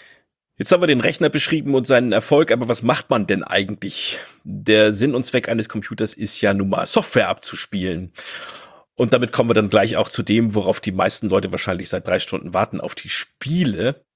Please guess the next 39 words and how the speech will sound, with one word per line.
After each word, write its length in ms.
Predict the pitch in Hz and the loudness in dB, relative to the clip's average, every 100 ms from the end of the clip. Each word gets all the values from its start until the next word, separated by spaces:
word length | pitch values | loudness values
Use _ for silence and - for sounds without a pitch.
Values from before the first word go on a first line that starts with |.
| _ _ _ _ _ | _ _ _ _ _
Der 580 | 117 117 117 113 113 - | 4 6 8 8 6 2
V 180 | - 131 | 0 0
C 180 | - 120 | 2 -2
zwanzig, 840 | - 107 151 190 190 - - - - _ _ - | 0 0 0 -2 -2 -4 -8 -10 -16 _ _ -2
der 100 | 120 | 0
kann 340 | - 139 143 | 0 -2 0
leider 300 | 104 120 131 | 2 2 0
keine 400 | - 98 107 139 | 0 -2 0 -2
pad-Software 800 | - 170 - - - - - 160 | -2 -4 -4 -4 -2 -2 -6 -6
abspielen. 480 | - - - 92 90 | -6 -8 -10 -8 -6
Also 380 | 95 101 101 101 | -2 -2 0 0
wenn 100 | 113 | 2
man 360 | 117 110 101 - - | 2 0 -4 -12 -4
was 200 | - - | -4 2
selbst 300 | 117 - - | 2 2 -4
programmiert 520 | 107 90 87 120 143 | -6 -4 2 2 2
hat 140 | 117 | 0
in 140 | 98 82 | -2 0
basic, 360 | 95 120 98 | 2 2 0
dann 140 | - 95 | -2 -4
kann 140 | 101 | -4
man 100 | 95 | -4
das 120 | - | -4
vielleicht 380 | - 76 69 - | -4 -6 -8 -8
laden 460 | 69 95 123 117 113 | -6 -4 -2 -2 -2
mit 160 | 101 | -4
ein 40 | 104 | -4
bisschen 260 | 98 101 | -4 -4
Glück. 300 | - 98 - _ _ - - - - - - - | -2 -4 -4 _ _ -20 -18 -16 -16 -16 -14 0
Aber 480 | 101 95 92 92 | 2 4 6 4
die 100 | 87 | 2
kommerziellen 840 | 95 113 87 - 107 127 143 131 120 | 0 0 0 2 2 4 2 -2 -6
Programme, 520 | - 120 - 110 110 | -8 -6 2 2 2
die 80 | 107 | 0
es 100 | 104 | -2
für 120 | - | -2
den 160 | 95 87 | -4 -2
pad 260 | 110 - | -4 -4
gibt, 480 | - 95 - - - | -8 -10 -8 -14 -14